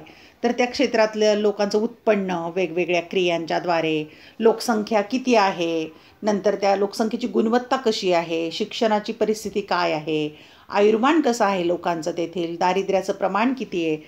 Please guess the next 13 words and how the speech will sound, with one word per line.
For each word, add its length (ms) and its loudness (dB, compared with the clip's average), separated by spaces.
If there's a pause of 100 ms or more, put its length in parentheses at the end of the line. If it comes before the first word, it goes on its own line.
(300)
हे 80 2
सगळे 380 0
मापदंड 640 2 (120)
आहेत. 300 -2 (640)
परंतु 320 6
विकासाचा 720 2
कोणताही 720 2
एक 300 2
मापदंड 640 2 (120)
एखाद्या 460 0
क्षेत्राचा 600 0
विकास 500 -4
ठरविणारा 640 0